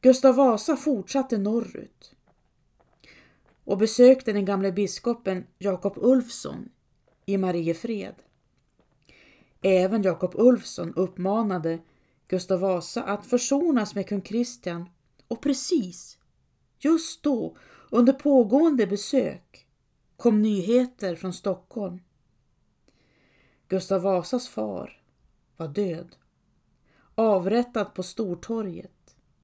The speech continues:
Och hans mor, Cecilia Eriksdotter Eka, och de två systrarna, Marta och Emerentia, hade skickats till Blå Tårn i Köpenhamn. Gustav rasade.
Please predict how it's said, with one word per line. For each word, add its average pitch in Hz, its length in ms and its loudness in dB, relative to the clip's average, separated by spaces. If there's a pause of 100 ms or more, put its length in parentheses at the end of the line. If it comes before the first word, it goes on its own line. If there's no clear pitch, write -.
(720)
Och - 300 0
hans 240 220 4
mor, 190 380 -2 (140)
Cecilia 208 480 -2
Eriksdotter 185 680 -4
Eka, 185 480 -4 (500)
och 175 80 -4
de 202 60 4
två 262 220 0
systrarna, 190 600 -8 (460)
Marta 233 680 -2
och 202 60 -2
Emerentia, 202 720 -2 (800)
hade 175 180 -6
skickats 190 520 -4
till 196 140 -2
Blå 175 160 -2
Tårn 175 400 -4
i 156 40 -10
Köpenhamn. 170 640 -12 (1900)
Gustav 180 460 2
rasade. 180 580 -6